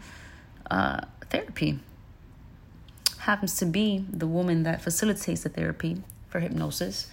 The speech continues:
um, went to the training course, um, a life training course f-, by the author of the book, Many Lives, Many Masters. I saw this as a sign,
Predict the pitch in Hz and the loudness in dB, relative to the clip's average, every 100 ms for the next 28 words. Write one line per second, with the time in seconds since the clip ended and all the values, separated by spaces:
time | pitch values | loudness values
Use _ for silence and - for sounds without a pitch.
0 | - - - - - - 165 165 - - | -16 -18 -18 -20 -6 0 2 2 -2 -4
1 | 170 180 170 - - 170 160 160 160 165 | 0 2 0 0 2 4 4 2 0 -4
2 | - - - 175 - 190 196 185 170 - | -10 -10 -4 -4 -2 0 2 2 0 -2
3 | 143 151 151 - - - - - - - | -2 -2 -2 -6 -8 -12 -16 -18 -20 -20
4 | - - 80 80 - - - 95 - - | -14 -2 0 2 0 -2 2 2 2 2
5 | 160 151 - 156 - - - 165 160 156 | 2 2 0 -4 -4 -14 -4 0 2 2
6 | 160 165 170 156 - 165 147 143 - - | 2 2 2 0 0 -2 0 -2 -4 -8
7 | - - - - - - - - - - | -14 -18 -20 -20 -20 -20 -20 -20 -18 -18
8 | - - 170 156 151 147 139 143 143 180 | -18 -4 2 4 4 0 2 2 2 0
9 | - - - - - - - - - - | -2 -6 -6 -10 -16 -18 -20 -20 -20 -18
10 | - - - - - - - - - - | -18 -18 -18 -18 -18 -18 -18 -18 -18 -18
11 | - - - 196 202 202 185 170 - 175 | -16 -6 2 4 4 4 4 2 4 4
12 | 156 147 | 4 0